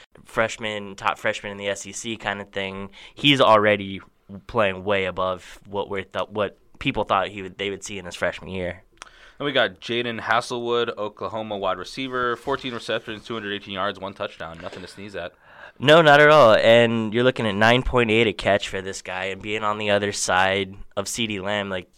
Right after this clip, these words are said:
Speaker 1: there's a lot of talent there at O-, at Oklahoma, obviously, but he's getting a, a good share of the ball, too.
Speaker 2: Evan Neal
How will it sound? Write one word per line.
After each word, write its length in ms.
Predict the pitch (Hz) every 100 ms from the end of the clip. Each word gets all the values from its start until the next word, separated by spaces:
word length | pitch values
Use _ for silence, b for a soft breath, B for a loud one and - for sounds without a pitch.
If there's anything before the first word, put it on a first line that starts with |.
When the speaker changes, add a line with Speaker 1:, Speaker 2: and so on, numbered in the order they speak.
| -
Speaker 1:
there's 280 | 117 139
a 60 | 127
lot 260 | 113 110 104
of 60 |
talent 400 | - 113 104 107
there 160 | 104 98
at 140 | 98
O-, 140 | 101 104
at 200 | 104 101
Oklahoma, 440 | 104 101 110 104
obviously, 520 | 92 104 98 95 101
but 260 | 95 101 -
he's 220 | 117 123
getting 280 | 120 123 117
a, 140 | 107 - -
a 80 | 107
good 200 | 117 117
share 280 | - 110
of 60 | 120
the 60 | 92
ball, 240 | 104 123
too. 360 | - 117 101 - - _ _ B
Speaker 2:
Evan 340 | 104 123 120 120
Neal 420 | 120 123 127 135